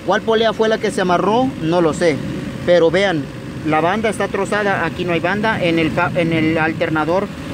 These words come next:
no hay banda. Ok, voy a levantar el carro y vamos a ver. Bueno, aquí le puedo meter la mano. Ok, esta sí da vuelta. Voy a traerme la lám-, otra lámpara más mejor que tengo y continuamos. Bueno, muchachos, pues ya traje la lámpara, eh,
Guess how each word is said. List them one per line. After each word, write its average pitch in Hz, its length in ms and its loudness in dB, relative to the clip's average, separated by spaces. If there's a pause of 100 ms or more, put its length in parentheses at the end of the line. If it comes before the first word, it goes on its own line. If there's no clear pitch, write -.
(120)
no 151 100 6
hay 170 80 4
banda. 151 340 2 (1200)
Ok, 151 480 0
voy 165 140 4
a 226 80 4
levantar 226 380 4
el 208 100 4
carro 220 260 4
y - 20 4
vamos 185 280 -2
a 180 60 0
ver. 165 180 2
Bueno, 170 200 0
aquí 156 140 -4
le 226 100 4
puedo 190 240 2
meter 170 300 2
la 147 100 2
mano. - 300 2 (320)
Ok, 170 140 2 (220)
esta 226 720 2
sí 196 120 2
da 185 100 4
vuelta. 190 400 4 (680)
Voy 170 120 6
a 226 40 4
traerme 220 680 4
la 160 140 6
lám-, 175 320 2
otra 196 240 2
lámpara 185 340 2
más 208 240 0
mejor 196 280 2
que 185 100 0
tengo 226 360 4
y 175 200 4
continuamos. - 520 4 (920)
Bueno, 185 260 4
muchachos, 214 500 2
pues 156 140 0
ya 160 120 4
traje 175 300 0
la 170 100 4
lámpara, 202 680 2
eh, 147 500 2